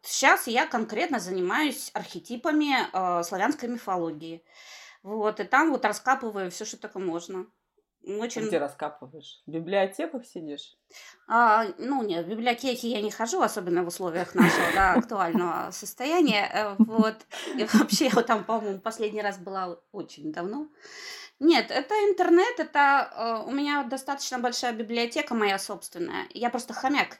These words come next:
Speaker 1: Я покупаю заранее книги, я их, э, <laughs> складываю, а потом, когда они мне нужны, я их начинаю читать. У меня всё забито. У меня не вещей, у меня книг, э,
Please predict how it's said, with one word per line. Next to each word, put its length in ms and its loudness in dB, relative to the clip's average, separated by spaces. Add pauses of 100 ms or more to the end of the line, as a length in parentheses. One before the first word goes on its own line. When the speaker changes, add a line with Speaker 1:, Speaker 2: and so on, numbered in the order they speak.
Speaker 1:
Я 140 2
покупаю 520 4
заранее 400 4
книги, 420 0
я 380 0
их, 240 -4
э, 160 6
<laughs> 200 6
складываю, 800 4
а 120 2
потом, 280 2
когда 220 2
они 120 2
мне 140 2
нужны, 260 6
я 140 4
их 100 -2
начинаю 340 -2
читать. 380 -6 (600)
У 80 -4
меня 160 8
всё 160 2
забито. 520 0
У 40 2
меня 200 8
не 160 10
вещей, 480 2
у 60 -2
меня 240 -2
книг, 340 4 (140)
э, 280 -10